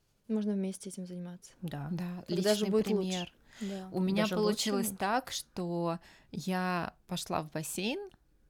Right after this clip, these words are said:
Speaker 3: потому что мой старший, э, хотел учиться плавать, но боялся. И я пошла в бассейн, и чтобы показать ему, что вот мне это нравится, и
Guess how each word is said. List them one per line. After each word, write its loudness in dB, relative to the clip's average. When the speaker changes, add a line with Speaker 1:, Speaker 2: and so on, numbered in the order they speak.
Speaker 3:
потому -4
что -4
мой -4
старший, -6
э, -8
хотел -4
учиться -8
плавать, -4
но -4
боялся. -4
И -4
я 0
пошла -6
в -10
бассейн, -4
и -6
чтобы -8
показать -6
ему, -4
что -8
вот -8
мне 0
это -8
нравится, -4
и -6